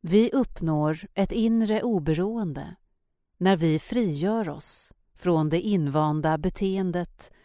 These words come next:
att förbinda allt vi upplever med det personliga egot.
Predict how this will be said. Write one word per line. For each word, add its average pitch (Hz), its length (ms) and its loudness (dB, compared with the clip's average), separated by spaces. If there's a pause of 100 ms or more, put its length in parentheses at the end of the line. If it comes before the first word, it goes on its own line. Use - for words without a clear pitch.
(360)
att 185 220 -2
förbinda 202 840 2
allt 160 400 -2
vi 156 140 2
upplever 147 720 -2 (240)
med 156 220 0
det 147 80 -2
personliga 156 760 -2
egot. - 540 -10